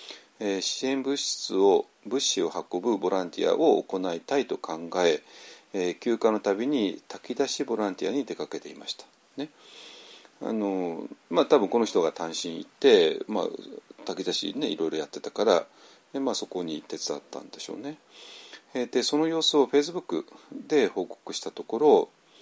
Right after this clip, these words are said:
えーと、檀家総代が、まあ、それを知ったわけね。その、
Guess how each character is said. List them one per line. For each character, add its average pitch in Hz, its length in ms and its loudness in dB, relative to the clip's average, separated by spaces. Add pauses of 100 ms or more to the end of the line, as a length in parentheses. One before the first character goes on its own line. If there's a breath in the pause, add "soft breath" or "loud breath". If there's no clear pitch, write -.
(440 loud breath)
え 92 200 -2
ー 85 40 -6
と、 87 220 -4
檀 98 200 0
家 95 120 -2
総 95 240 -2
代 82 300 -6 (920)
が、 135 180 2
ま 95 100 0
あ、 71 40 -4
そ 80 120 -6
れ 73 60 -6
を 71 240 -6 (1000)
知 - 140 -4
っ - 40 -20
た - 120 -6
わ - 120 -10
け - 80 -8
ね。 156 120 -10
そ - 140 -6
の、 - 200 -6